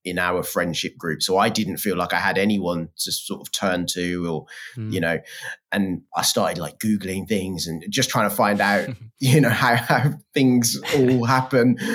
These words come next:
Speaker 1: purely based on, on what I could find on the internet. But then it's
Speaker 2: Hmm.
Speaker 1: also refreshing to hear that there are examples like that where,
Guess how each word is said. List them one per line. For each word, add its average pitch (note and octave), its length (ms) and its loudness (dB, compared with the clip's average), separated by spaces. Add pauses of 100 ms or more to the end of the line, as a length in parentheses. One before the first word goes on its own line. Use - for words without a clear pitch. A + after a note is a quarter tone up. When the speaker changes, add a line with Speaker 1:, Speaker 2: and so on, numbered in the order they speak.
(280)
Speaker 1:
purely F#3 320 6
based C3 360 6
on, A#2+ 180 6
on C3 180 4
what A#2+ 160 4
I - 20 4
could A#2+ 180 -2
find A#2+ 280 4
on A#2 80 2
the A#2 100 2
internet. C3+ 480 2 (440)
But B2+ 120 2
then B2+ 100 4
it's B2 120 4
Speaker 2:
Hmm. D#3 60 6
Speaker 1:
also C#3 180 4
refreshing B2 600 4
to A2+ 120 2
hear G#2+ 260 2
that G2 160 -2
there G#2 240 4
are G2+ 320 2 (720)
examples G#2 580 0
like G2+ 300 0
that F#2+ 240 -4
where, G2 440 -4